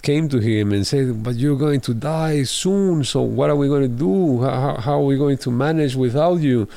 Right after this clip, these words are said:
And he would say, "Well, yes, I will pass very soon, so whenever that happens, I want you to go in the jungle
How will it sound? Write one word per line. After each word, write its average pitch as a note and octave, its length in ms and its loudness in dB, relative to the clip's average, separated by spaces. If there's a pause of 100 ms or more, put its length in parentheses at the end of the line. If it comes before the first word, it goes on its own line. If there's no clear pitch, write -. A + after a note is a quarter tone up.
(680)
And A2+ 100 0
he A#2+ 180 2
would A#2 220 2
say, C3 400 2 (580)
"Well, B2 480 0 (640)
yes, C#3+ 520 0 (220)
I G#2 80 -2
will A#2 180 2
pass C#3 340 0
very C3+ 260 2
soon, F3+ 360 0
so G#2 220 0
whenever G#2 500 0
that C#3+ 220 0
happens, A2+ 720 -2 (400)
I A2 80 0
want A#2 180 0
you A2+ 60 0
to G#2+ 200 -4
go C#3+ 200 2
in F3 100 2
the D#3+ 80 0
jungle A#2 640 0